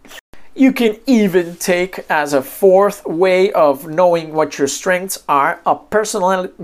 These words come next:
personality test that will tell you.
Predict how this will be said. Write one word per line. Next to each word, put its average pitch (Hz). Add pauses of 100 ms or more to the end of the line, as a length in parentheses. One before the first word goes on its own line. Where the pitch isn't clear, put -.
(200)
personality 180
test - (360)
that 131
will 135
tell 151
you. 180